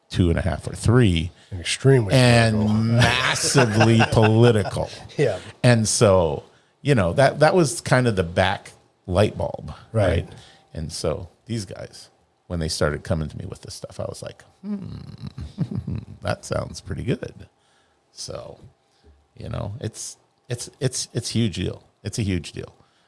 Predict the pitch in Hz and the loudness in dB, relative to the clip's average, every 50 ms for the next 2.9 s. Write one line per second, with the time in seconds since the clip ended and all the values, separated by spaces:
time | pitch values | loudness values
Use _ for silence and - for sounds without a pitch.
0 | _ _ - 98 90 85 80 76 - _ _ _ _ - - 98 92 101 104 95 | _ _ -4 -4 -2 -2 -4 -6 -10 _ _ _ _ -6 -2 2 4 4 4 2
1 | - - - - _ - 110 95 - - - - - - - _ _ _ 95 87 | 0 -6 -12 -16 _ -12 -12 -12 -10 -12 -14 -16 -16 -20 -20 _ _ _ -12 -12
2 | - - - - - - - 85 82 69 78 71 76 78 78 76 - - | -12 -12 -16 -18 -12 -6 -4 -4 -2 -2 -6 -8 -8 -10 -10 -10 -12 -14